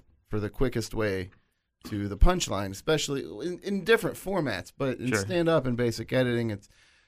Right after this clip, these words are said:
Speaker 1: I mean, but you always have to add words and life and character to it and personality to the joke, but you are not afraid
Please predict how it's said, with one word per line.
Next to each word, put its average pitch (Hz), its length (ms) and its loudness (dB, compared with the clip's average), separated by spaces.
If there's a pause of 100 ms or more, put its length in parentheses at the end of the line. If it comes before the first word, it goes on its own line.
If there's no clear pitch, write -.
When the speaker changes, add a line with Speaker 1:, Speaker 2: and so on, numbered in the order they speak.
(100)
Speaker 1:
I 131 40 -4
mean, 143 140 0
but 143 160 -2
you 165 80 4
always 160 160 6
have 143 180 2
to 117 100 -2
add 107 200 0
words 113 420 2
and 104 120 -2
life 104 320 -4
and 101 120 -12
character 110 480 -2
to 101 280 -2
it - 20 0
and - 100 -8
personality 101 640 2
to - 100 -14
the 90 120 -6
joke, 117 300 0
but 107 120 -2
you 175 320 2
are 123 80 4
not 127 220 2
afraid 107 580 -2